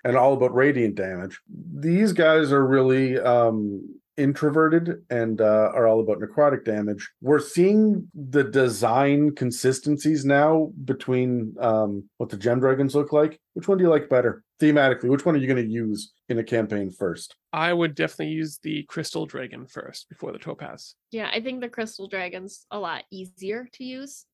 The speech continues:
Speaker 1: Yeah, I'm gonna agree with you. Like, I like the topaz dragon, and there are some specific, like I say, Chult, the second time through, Curse of Strahd. There are,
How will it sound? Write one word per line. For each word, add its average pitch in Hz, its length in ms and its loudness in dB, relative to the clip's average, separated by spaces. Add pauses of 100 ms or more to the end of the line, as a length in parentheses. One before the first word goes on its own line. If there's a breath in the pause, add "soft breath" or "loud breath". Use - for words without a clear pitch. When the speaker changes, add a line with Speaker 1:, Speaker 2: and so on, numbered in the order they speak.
Speaker 1:
Yeah, 151 180 4
I'm 160 80 4
gonna 147 120 2
agree 107 240 0
with 104 100 -4
you. 107 300 -2
Like, 147 240 2
I 156 100 4
like 160 240 4
the 170 100 -2
topaz 165 520 2
dragon, 165 360 4
and 139 160 4
there 135 140 4
are 165 60 2
some 208 180 0
specific, 131 720 -2
like 123 140 2
I 135 60 2
say, 120 260 2 (340 loud breath)
Chult, 143 420 2 (380 loud breath)
the 123 80 2
second 139 400 0
time 131 220 2
through, 123 260 2
Curse 113 260 0
of 110 100 -2
Strahd. 107 520 2 (400 soft breath)
There 135 300 4
are, 139 380 2